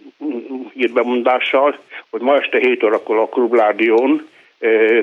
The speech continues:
megismétlik, vagy, ö, előadja, el-, elhangzik az előadása a debreceni professzornak az akkumulátorokkal kapcsolatban, ami teljesen egy szakszerű, szakember által,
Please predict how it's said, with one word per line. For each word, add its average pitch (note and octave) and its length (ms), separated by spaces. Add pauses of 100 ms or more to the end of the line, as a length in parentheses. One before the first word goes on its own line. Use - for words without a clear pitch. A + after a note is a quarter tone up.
megismétlik, B2 800
vagy, A#2+ 300
ö, A2 400
előadja, A#2+ 560 (120)
el-, B2+ 320 (120)
elhangzik B2 500
az A2+ 100
előadása A2+ 880 (260)
a G#2 240
debreceni A#2 520
professzornak A#2+ 760
az G#2+ 120
akkumulátorokkal A2 840
kapcsolatban, A#2+ 800 (300)
ami A2 260
teljesen A#2 440
egy G#2 200
szakszerű, A#2+ 540 (100)
szakember A#2 440
által, A2 580